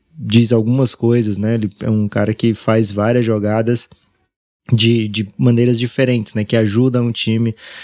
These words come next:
a vencer ou a se manter no jogo, ou mesmo a continuar envolvido na partida, né? A gente viu jogos do Charlotte nos últimos anos que o time ficava fora completamente do jogo, né? E, né, nessa mesma temporada já algumas derrotas bem pesadas.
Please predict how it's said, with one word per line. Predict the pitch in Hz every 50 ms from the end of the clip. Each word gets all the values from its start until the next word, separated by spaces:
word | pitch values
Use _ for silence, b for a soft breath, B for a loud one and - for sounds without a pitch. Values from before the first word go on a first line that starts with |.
| B B B
a | 117 113
vencer | 101 110 107 98 95 - 117 123 120
ou | 113 113
a | 107
se | - -
manter | 110 110 101 - 101
no | 98 98
jogo, | 95 92 107 117 120 120 117 104 107 107 104 104 - -
ou | 139 139 131
mesmo | 127 113 110 120 131 120 131 143 135 131 131 127 -
a | - 127 117 113 113 110 107 104 101 98 95 90 92 95 92 90 - _ _ _ -
continuar | - - 123 120 - 135 131 135
envolvido | 139 123 135 147 139 120 113 131 151 139 131 113
na | 110 107
partida, | - 110 95 - - - 110 95 101
né? | 95 104
A | 101
gente | 95 110 104 - 113
viu | 101 95 104 110 123 120
jogos | 104 104 104 101 107 113 113 117 101 107
do | 113 101
Charlotte | - - 104 101 104 110 110 104 - 110
nos | 110 104
últimos | 107 101 - - 110 107 98 98
anos | 101 110 117 135 147 - - B B B B B B B
que | -
o | 120
time | - 127 123 120
ficava | - - - 175 160 135
fora | - - 113 113 104
completamente | - 110 101 110 104 - 107 107 107 101 - 110
do | 107
jogo, | 101 98 107 113 117 113 101 98
né? | 92 98 110 110 107 95 90 87
E, | - 107 104 101 101 98
né, | 101 101 98 -
nessa | - - 107 113 117 117 - 190 -
mesma | - 196 175 175
temporada | 170 - 170 147 147 131 120 123 127 123 117 107
já | 113 117
algumas | 113 113 104 117 117 120 113
derrotas | 113 113 104 107 113 107 - 104 101
bem | 113 120
pesadas. | 120 - 127 110 101 110 110 117 123 123 120 - -